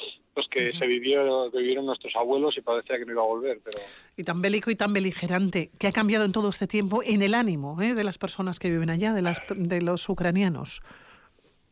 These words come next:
Speaker 1: Bueno, los ucranianos, eh, siguen un poco parecidos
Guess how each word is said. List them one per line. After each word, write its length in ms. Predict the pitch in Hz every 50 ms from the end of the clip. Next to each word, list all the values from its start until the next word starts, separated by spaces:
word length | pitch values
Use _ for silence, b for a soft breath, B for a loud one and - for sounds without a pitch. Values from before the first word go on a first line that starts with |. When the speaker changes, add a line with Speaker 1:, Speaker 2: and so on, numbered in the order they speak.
| _
Speaker 1:
Bueno, 340 | - 175 202 202 202 202 208
los 180 | 196 180 156 -
ucranianos, 600 | 156 147 160 156 156 165 175 180 190 190 180 -
eh, 420 | 170 170 170 170 170 165 165 160 147 131 B B B B _ - - -
siguen 260 | 151 156 170 165 165
un 160 | 165 160 156
poco 640 | - 156 143 160 160 156 156 151 151 151 143 151 147
parecidos 680 | - - 147 139 139 - - 160 160 151 143 139 131